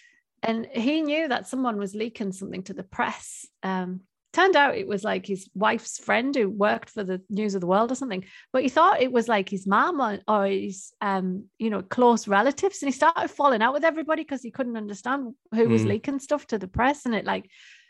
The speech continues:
Speaker 1: so that's, like, a emotional and mental and a psychic attack. And he ended up, like, in a mental institution 'cause he couldn't trust anyone, uh, and, like, to, he, like,
Speaker 2: Yeah.
Speaker 1: private conversations, you know, like how they were, um,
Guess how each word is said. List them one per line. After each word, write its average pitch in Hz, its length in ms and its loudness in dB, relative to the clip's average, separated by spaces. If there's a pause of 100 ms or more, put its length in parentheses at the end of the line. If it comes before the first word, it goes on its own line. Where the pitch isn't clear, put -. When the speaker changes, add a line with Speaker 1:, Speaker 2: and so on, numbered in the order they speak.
(160)
Speaker 1:
so 262 140 -4
that's, 285 280 2
like, 247 180 0
a 202 260 -2
emotional 247 720 0
and 190 180 -4
mental 226 440 -4
and 190 160 -4
a 185 40 -4
psychic 277 520 -2
attack. 240 560 0
And 220 120 -4
he - 140 -10
ended 285 300 -2
up, 233 260 -4
like, 190 320 -4 (720)
in 247 120 -6
a 226 60 -4
mental 254 380 -2
institution 294 600 -6
'cause 262 140 -6
he 226 80 -8
couldn't 262 400 -4
trust - 460 -6 (100)
anyone, 269 540 0 (440)
uh, 214 40 -2
and, 214 400 -4
like, 190 300 -8
to, 208 280 -6 (420)
he, 226 100 -4
like, - 220 0
Speaker 2:
Yeah. 101 100 -2 (160)
Speaker 1:
private 247 360 -2
conversations, 233 680 -2
you 285 60 -6
know, 320 120 2
like 294 160 0
how 294 180 2
they 277 100 -2
were, 262 260 0
um, 247 340 -2